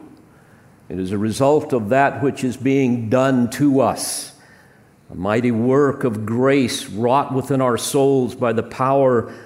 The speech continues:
of the Spirit of God. It is a supernatural gift from God Himself.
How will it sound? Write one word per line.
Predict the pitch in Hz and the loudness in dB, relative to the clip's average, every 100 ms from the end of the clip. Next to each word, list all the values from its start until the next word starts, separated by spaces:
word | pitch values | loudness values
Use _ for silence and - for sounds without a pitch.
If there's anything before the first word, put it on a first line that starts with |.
| - - | -12 -6
of | 110 | -4
the | 110 | -4
Spirit | - - 127 120 | -4 -2 0 2
of | 98 | 0
God. | 107 123 101 90 92 139 | 0 2 2 0 -2 0
It | 143 143 | 0 2
is | 143 127 | 0 0
a | 127 117 | -2 -2
supernatural | - - 180 147 139 143 135 131 113 | -4 -2 -2 0 0 0 -2 -4 -2
gift | 98 98 120 104 - - - - - _ | -4 -2 0 -2 -6 -14 -20 -20 -20 _
from | 110 101 | -6 -4
God | 95 113 107 82 | -2 -2 -2 -2
Himself. | 101 85 - 87 71 - - - | -8 -8 -10 -12 -12 -20 -20 -20